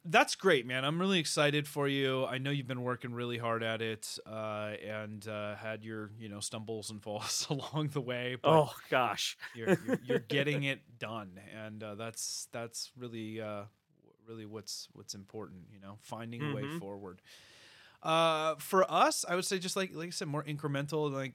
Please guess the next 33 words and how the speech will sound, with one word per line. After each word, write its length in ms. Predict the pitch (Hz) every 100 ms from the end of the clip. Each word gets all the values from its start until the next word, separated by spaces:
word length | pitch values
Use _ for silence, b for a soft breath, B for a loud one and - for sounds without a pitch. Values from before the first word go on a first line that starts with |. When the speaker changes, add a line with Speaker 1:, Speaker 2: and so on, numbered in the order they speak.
| 131
Speaker 1:
the 80 |
story 380 | 127 - 139 139
of, 320 | 139 120 - -
of 240 | 123 113
maker 560 | 123 127 123 131 127 123
entrepreneurial 640 | 135 131 127 131 131 131
life 340 | 120 123 147 135
is, 220 | 120 120
you 100 | 123
know, 160 | 123 127
the 160 | 135 117
two 160 | 135
steps 260 | 117 123 107
forward, 400 | - 120 120 113
one 220 | 117 117
step 380 | - 127 113 -
back. 260 | 107 107 143
Speaker 2:
Mm-hmm. 500 | 135 131 139 180 104
Speaker 1:
Um, 560 | 107 107 107 107 110 B B B B B
you 120 | 120
know, 140 | 117 123
we're, 460 | 123 120 120 120 117 104 110 120
we're 160 | 139
refining, 920 | 135 131 - - 127 127 131 131 123 127 - 117
uh, 680 | 117 117 123 120 110 104 67
a 60 | 131
lot 180 | 127
of 120 | 123 123
our 240 | 120 117 - _
production 440 | - 127 131 - 170
process 600 | 160 185 202 214 226 -
to 160 | - 123
make 400 | 120 120 -